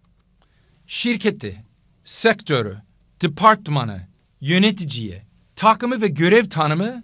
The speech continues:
yani elinizde varsa görev tanımı, araştırın. Emin olun ki sizin yetkinlikleriniz, motivasyonunuz ve kişiliğiniz uyumludur.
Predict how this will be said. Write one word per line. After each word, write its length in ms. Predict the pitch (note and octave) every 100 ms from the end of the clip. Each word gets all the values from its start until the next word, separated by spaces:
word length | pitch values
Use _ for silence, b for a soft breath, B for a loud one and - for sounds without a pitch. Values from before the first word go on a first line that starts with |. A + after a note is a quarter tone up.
| -
yani 240 | A#2 G#2+
elinizde 560 | A2 A#2+ A2+ A2 A2 C3
varsa 340 | D3+ A#2 A2+
görev 320 | G#2+ G#2+ A2
tanımı, 500 | A2+ G#2+ G#2 B2+ G3+ G#3 b b b b -
araştırın. 680 | C#3 D3+ - F3+ D#3 G#2+ - _ _ _ _ _ _ b b b b b E3
Emin 540 | F3+ G#3 B3 C#4 C4+
olun 400 | G#3 D#3+ C3 A2+
ki 400 | G#2+ A2+ F2 B2+ _ _ _ _
sizin 560 | - - A#3 A3+ C#4 B3
yetkinlikleriniz, 1800 | D#3+ F3 G3+ G3+ - B3+ C4+ C#4 C#4+ G3 F3+ D#3+ D#3 D3+ G#3 - - - _ _ _ -
motivasyonunuz 1300 | C3+ G#3 A#3 B3+ C#4+ - E4 C#4+ G#3 E3+ F#3+ G#3+ - - b b b
ve 180 | G3 G#3
kişiliğiniz 1120 | - C#4 B3+ - G#3 E3 C#3+ C3+ F#3 G3+ - _ _ _ -
uyumludur. 1000 | F3+ F#3 G3 F#3+ E3 C#3+ A2+ - -